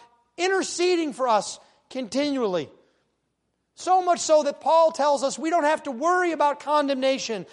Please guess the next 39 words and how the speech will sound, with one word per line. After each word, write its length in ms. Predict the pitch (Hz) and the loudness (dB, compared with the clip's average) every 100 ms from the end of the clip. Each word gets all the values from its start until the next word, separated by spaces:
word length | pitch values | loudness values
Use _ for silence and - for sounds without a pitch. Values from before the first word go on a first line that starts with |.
| - | -12
because 300 | 277 254 220 | -6 -2 -4
Jesus 520 | 156 226 359 294 277 - | -4 0 0 0 -4 -4
Christ 500 | - 330 320 - 262 | 2 4 4 0 -6
is 100 | 185 | -4
the 100 | 226 | 2
one 240 | 240 233 | 2 2
who 120 | 208 | -2
died. 420 | 202 202 185 165 - - - | 2 4 6 2 -2 -16 0
More 280 | 285 392 | 6 8
than 180 | 370 320 | 8 4
that, 340 | 311 320 294 - - | 4 4 2 -4 -6
who 160 | 285 311 | 0 2
was 160 | 302 247 | 2 6
raised 540 | 294 294 285 240 - - - | 10 10 8 0 -6 -10 -4
and 120 | 240 | -2
who 120 | 269 | 2
is 100 | 247 | 4
at 160 | 277 277 | 4 4
the 80 | |
right 300 | 247 285 339 | 4 6 6
hand 300 | 262 277 277 | 4 0 0
of 120 | 247 202 | -2 4
God 460 | 254 254 247 233 - - - | 6 8 6 4 -2 -12 -4
interceding 760 | 311 285 - 285 269 233 208 | -2 -2 -4 -4 -4 -4 -6
for 320 | - 208 190 | -4 0 2
us. 380 | 165 131 - - _ _ _ _ _ _ _ _ _ _ _ | 0 -2 -10 -16 _ _ _ _ _ _ _ _ _ _ _
The 80 | 226 | -6
book 180 | 285 277 | -4 -4
of 80 | 196 | -2
Hebrews 520 | 285 320 285 277 - | 2 2 0 -4 -2
tells 300 | 262 262 226 | 0 2 2
us 180 | 254 - - | -2 -4 -12
that 120 | 285 190 | -10 -6
Jesus 500 | 269 320 240 285 - | -2 -2 -2 -6 -4
always 880 | 294 311 370 392 370 381 370 349 - - _ | 8 12 12 12 6 2 0 -2 -6 -16 _
lives 760 | 214 254 311 226 185 165 - - _ _ _ | -4 0 4 4 2 -4 -10 -12 _ _ _
to 100 | 214 | -6
make 320 | 220 240 240 | -2 -2 -4
intercession. 720 | 247 175 185 - 180 147 139 | -12 -14 -14 -8 -8 -8 -14